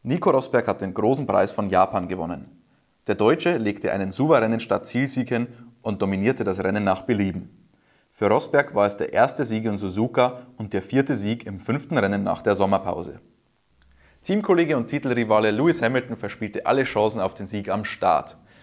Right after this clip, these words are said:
Von Platz zwei startend fiel Hamilton auf den ersten Metern auf Rang acht zurück. Der Brite tat sich mit dem Silberpfeil schwer, ein Durchmarsch zurück nach vorne war es nicht.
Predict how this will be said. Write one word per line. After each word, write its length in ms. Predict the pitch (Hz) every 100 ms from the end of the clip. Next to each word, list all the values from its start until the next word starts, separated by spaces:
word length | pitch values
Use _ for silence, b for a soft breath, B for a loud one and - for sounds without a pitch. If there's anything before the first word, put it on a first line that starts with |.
| b b
Von 220 | 127 120
Platz 300 | 131 - -
zwei 260 | 123 143
startend 460 | 165 - 131 131 123
fiel 180 | 123 110
Hamilton 400 | 110 117 117 110
auf 120 | -
den 100 | 95
ersten 380 | 87 127 - 107
Metern 320 | 104 107 104
auf 200 | 98 101
Rang 120 | 107 -
acht 300 | 101 - -
zurück. 320 | 95 - - _ _ - - _ _ - -
Der 80 | 110
Brite 400 | - 160 170 113
tat 240 | 113 117
sich 100 | 127
mit 160 | 117 107
dem 100 | 101
Silberpfeil 540 | 123 127 117 107 101
schwer, 440 | - 107 127 165 B B B
ein 140 | 107 104
Durchmarsch 480 | 165 170 151 -
zurück 260 | - 143 139
nach 140 | 123
vorne 340 | - 110 107 107
war 100 | 104
es 120 | 104
nicht. 360 | 92 90 -